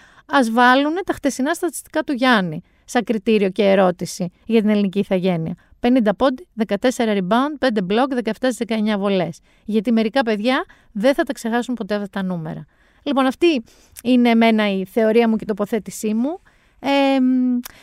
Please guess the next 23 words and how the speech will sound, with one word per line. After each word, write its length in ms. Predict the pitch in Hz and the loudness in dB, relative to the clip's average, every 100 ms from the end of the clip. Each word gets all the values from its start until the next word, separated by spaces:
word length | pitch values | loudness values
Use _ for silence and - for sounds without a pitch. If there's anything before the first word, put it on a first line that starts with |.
| _ | _
δεν 160 | - 403 | 0 4
χορταίνω 460 | 370 349 320 269 | 4 4 2 2
να 100 | 220 | 2
διαβάζω 480 | 220 233 208 214 196 | 0 0 2 2 2
πράγματα 360 | 185 202 196 196 | -2 -2 -2 -4
για 120 | 190 | -4
τον 80 | 190 | -4
Γιάννη 240 | 196 190 | -4 -4
Αντετοκούμπο. 640 | 180 170 180 196 185 196 | -6 -8 -8 -4 -4 -2
Νομίζω 240 | 240 233 254 | -2 -2 -4
ότι 100 | 247 | -4
θα 60 | |
αργήσω 420 | 262 214 262 233 - | -4 -2 -2 -2 -4
ακόμα, 320 | - 190 196 | -4 -4 -2
γιατί 220 | 202 185 | -4 -4
αν 120 | 202 | -2
όντως 240 | 247 254 254 | 0 0 0
έρθει 220 | 240 214 | -2 -2
και 100 | 214 | -4
η 20 | |
Ελλάδα 300 | 202 208 196 | 0 0 0
το 100 | 190 | -6
Σάββατο, 640 | 185 214 190 196 - 180 | -4 -4 -2 -4 -4 -6